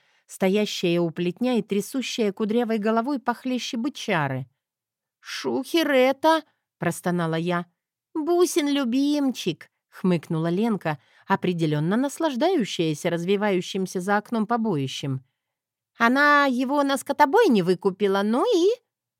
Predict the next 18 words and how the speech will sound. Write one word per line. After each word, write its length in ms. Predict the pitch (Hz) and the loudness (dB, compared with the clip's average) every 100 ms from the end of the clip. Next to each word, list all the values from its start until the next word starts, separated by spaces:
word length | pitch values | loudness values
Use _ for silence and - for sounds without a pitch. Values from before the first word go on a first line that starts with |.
| _ _ _ _ _ | _ _ _ _ _
"Боже, 580 | 233 269 262 226 196 226 | -6 0 2 2 2 -2
почему 400 | 285 - 330 403 | -4 -4 0 4
весь 220 | 370 - | 4 2
скот 400 | - - 392 - | -4 -2 0 2
вашей 280 | 269 269 262 | 0 0 0
бабушки 500 | 254 440 277 - 240 | 2 2 0 -4 0
такой?" 580 | 330 349 311 233 175 _ _ _ _ - | 0 2 2 2 2 _ _ _ _ -2
Я 180 | 180 | 0
даже 220 | 170 165 160 | 0 0 -2
перекрестилась 840 | 196 190 202 226 - 202 151 - | 0 0 0 -4 -2 -2 -2 -2
тайком. 560 | 185 180 - 170 143 - _ _ _ | -2 -2 -2 -2 -2 -6 _ _ _
Как 200 | - 214 | -4 -4
хорошо, 420 | - 214 208 - | -4 -4 -4 -6
что 220 | 269 - 240 | -8 -2 -2
эта 220 | 190 226 | 2 0
огромная 460 | 208 233 262 247 | 2 0 0 0
машина 500 | 214 202 - 247 220 | 0 -2 -2 -2 0
убийств 580 | 208 185 294 330 - - | 0 -2 -2 -2 -4 -16